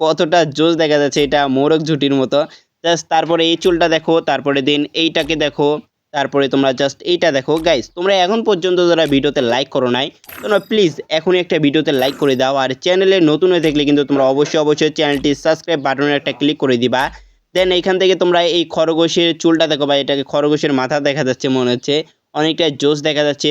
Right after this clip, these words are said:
তারপরে then এখান থেকে নিচে কিন্তু অসংখ্য, অসংখ্য সুন্দর সুন্দর চুল রয়েছে, মানে এখান থেকে আমি যে চুলটা ক্যারেক্টারকে পরাচ্ছি just কতটা জোস দেখা যাচ্ছে। তা তো তার মধ্যে আবার এটা সুন্দরী একটা ক্যারেক্টার নেওয়া হয়েছে।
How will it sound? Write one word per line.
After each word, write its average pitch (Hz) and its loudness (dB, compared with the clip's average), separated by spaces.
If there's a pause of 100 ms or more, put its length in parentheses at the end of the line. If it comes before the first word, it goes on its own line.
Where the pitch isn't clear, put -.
তারপরে 143 0
then 147 0
এখান 151 -2
থেকে 160 2
নিচে 151 -2
কিন্তু 160 0 (120)
অসংখ্য, 147 -2
অসংখ্য 139 -2 (100)
সুন্দর 170 0
সুন্দর 165 -2
চুল 170 2 (100)
রয়েছে, 135 0 (480)
মানে 190 0 (120)
এখান 190 0
থেকে 185 0
আমি 180 2 (160)
যে 170 2 (120)
চুলটা 180 2 (140)
ক্যারেক্টারকে 156 -2 (160)
পরাচ্ছি 156 0 (120)
just 139 -2 (180)
কতটা 156 -2 (160)
জোস 156 0
দেখা 143 0
যাচ্ছে। 131 -2 (400)
তা 160 0 (120)
তো 180 2 (120)
তার 165 2
মধ্যে 170 0
আবার 165 0 (100)
এটা 151 0 (200)
সুন্দরী 175 2
একটা 165 -6
ক্যারেক্টার 147 -2
নেওয়া 135 2
হয়েছে। 135 0